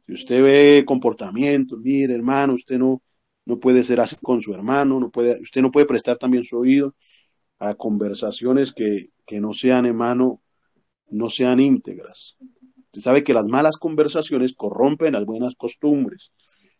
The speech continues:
Usted no puede prestar oído a conversaciones que, que vayan a traer, hermano, quizás un descrédito para un hermano que se, o quizás se esté desnudando a, a un hermano o se esté deshonrando a un hermano.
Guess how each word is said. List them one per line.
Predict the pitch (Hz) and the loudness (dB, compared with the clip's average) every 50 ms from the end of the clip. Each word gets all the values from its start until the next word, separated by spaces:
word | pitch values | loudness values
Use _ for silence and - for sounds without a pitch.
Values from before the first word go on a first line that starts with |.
| _ - | _ -18
Usted | 95 - - 131 | -14 -8 -4 0
no | 123 131 127 | 0 0 2
puede | 127 143 147 151 151 | 2 6 6 6 6
prestar | 151 127 110 - 123 120 123 | 4 0 -4 -2 -2 0 2
oído | 131 131 131 127 131 131 131 131 _ _ - - - - _ _ _ | 4 4 6 6 6 4 4 0 _ _ -20 -20 -20 -20 _ _ _
a | - 110 104 | -20 -16 -8
conversaciones | - 117 113 107 113 113 101 - 110 104 - - 110 107 110 120 123 123 | -4 -4 -2 0 0 -2 -2 -4 -4 -6 -6 -6 -6 -4 -4 -4 -6 -6
que, | - - 117 117 107 95 80 - _ _ _ _ | -8 -4 -4 -2 -2 -4 -6 -10 _ _ _ _
que | - 98 | -16 -10
vayan | 101 104 110 117 123 135 139 | -6 -4 -2 0 0 2 2
a | 135 131 | 0 2
traer, | - 131 120 117 120 120 127 123 _ _ _ _ _ _ _ _ _ _ _ _ _ _ - | 2 2 2 2 2 0 -4 -6 _ _ _ _ _ _ _ _ _ _ _ _ _ _ -14
hermano, | 104 104 101 117 123 127 131 131 131 135 131 120 110 117 113 _ | -10 -8 -6 -2 0 2 4 4 4 4 2 -2 -4 -12 -20 _
quizás | - 101 - - 113 117 | -20 -14 -8 -4 -4 -2
un | 120 123 120 | -2 -2 -2
descrédito | 123 113 - - 117 120 120 113 110 127 117 | -4 -4 -4 -4 -2 -2 -2 -2 -2 -4 -6
para | 110 104 104 | -6 -6 -6
un | 113 117 | -4 -4
hermano | 120 113 113 117 120 123 127 127 127 120 - | -4 -4 -2 -2 0 0 2 2 0 0 -4
que | - 98 | -10 -14
se, | - - - - - _ _ _ _ _ _ _ - | -14 -14 -18 -20 -20 _ _ _ _ _ _ _ -16
o | 101 | -16
quizás | - - 107 120 117 113 | -12 -10 -6 -6 -4 -2
se | 135 131 | -2 -4
esté | 123 123 - 120 123 | -4 -2 0 0 0
desnudando | 123 120 120 117 110 104 107 110 113 117 117 110 | 2 0 0 -2 -4 -4 -4 -6 -4 -2 -2 -2
a, | 110 117 120 123 117 | 0 0 0 0 0
a | 117 - - 101 | -2 -6 -10 -12
un | 101 110 120 | -10 -6 -6
hermano | 127 123 120 123 127 135 147 147 139 127 | -4 -4 -2 -2 0 0 0 0 0 -2
o | 107 107 | -2 -4
se | - - | -8 -12
esté | 92 - - | -14 -8 -6
deshonrando | 117 117 113 - 123 110 104 101 107 110 110 110 110 | -6 -6 -4 -6 -8 -8 -8 -6 -6 -8 -6 -6 -8
a | 110 | -8
un | 107 110 110 | -8 -10 -10
hermano. | 104 104 110 110 107 95 - | -12 -12 -10 -10 -10 -12 -14